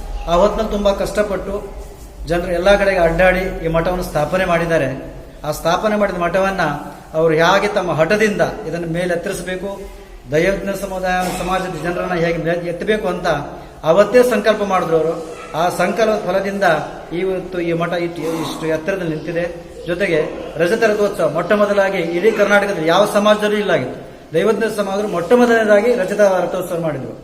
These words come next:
ಹಾಗೆ ನೋಡಿದ್ರೆ ಬೇರೆ ದೇವಸ್ಥಾನ ಮಾಡಿರ್ಬೋದಿತ್ತು, ಆದ್ರೆ ಶ್ರೀಗಳ ಹಠ ಹೇಗಿತ್ತು ಅಂತಂದ್ರೆ ಹಿಡಿದಿದ್ದನ್ನ ಬಿಡದೇ ಇರುವಂತವ್ರು. ಯಾವುದೇ ಇರಲಿ, ಸಣ್ಣ ಕೆಲಸ ಇರಲಿ, ದೊಡ್ಡ ಕೆಲಸ ಇರಲಿ, ತಮ್ಮ ಏಕ ಮನಸ್ಸಿನಿಂದ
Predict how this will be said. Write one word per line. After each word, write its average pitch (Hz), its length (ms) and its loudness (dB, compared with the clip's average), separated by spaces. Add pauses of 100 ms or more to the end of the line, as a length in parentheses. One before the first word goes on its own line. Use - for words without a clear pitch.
(260)
ಹಾಗೆ 185 160 -2
ನೋಡಿದ್ರೆ 220 240 4
ಬೇರೆ 208 300 6
ದೇವಸ್ಥಾನ 220 260 2
ಮಾಡಿರ್ಬೋದಿತ್ತು, 190 840 0 (300)
ಆದ್ರೆ 175 280 0
ಶ್ರೀಗಳ 196 340 0
ಹಠ 160 200 2
ಹೇಗಿತ್ತು 208 460 6
ಅಂತಂದ್ರೆ 175 360 -2 (400)
ಹಿಡಿದಿದ್ದನ್ನ 220 520 4
ಬಿಡದೇ 214 280 4
ಇರುವಂತವ್ರು. 165 640 0 (340)
ಯಾವುದೇ 233 380 8
ಇರಲಿ, 185 320 2
ಸಣ್ಣ 165 160 0
ಕೆಲಸ 185 300 -2
ಇರಲಿ, 190 260 0
ದೊಡ್ಡ 175 160 0
ಕೆಲಸ 165 220 -4
ಇರಲಿ, 160 240 -2 (420)
ತಮ್ಮ 180 220 0
ಏಕ 208 260 2
ಮನಸ್ಸಿನಿಂದ 185 520 -2